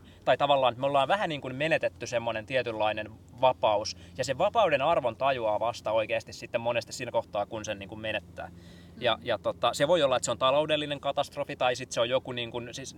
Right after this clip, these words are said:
Speaker 1: on todella monta eri juttua. Se voi olla joku päihdeongelma, se voi olla ihan mikä tahansa.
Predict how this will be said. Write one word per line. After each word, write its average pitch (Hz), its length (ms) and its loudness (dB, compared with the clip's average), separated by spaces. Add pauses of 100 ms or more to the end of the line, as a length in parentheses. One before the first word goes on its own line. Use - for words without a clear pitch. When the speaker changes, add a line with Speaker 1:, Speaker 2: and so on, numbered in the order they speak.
Speaker 1:
on 147 160 -8
todella 156 280 4
monta 110 340 0
eri 104 160 0
juttua. 101 460 -4
Se 127 120 -2
voi 123 100 0
olla 113 100 0
joku 113 180 -8
päihdeongelma, 110 720 -2
se 131 80 -10
voi 143 80 -2
olla 143 120 -4
ihan 170 200 -4
mikä 120 200 -4
tahansa. 107 400 -4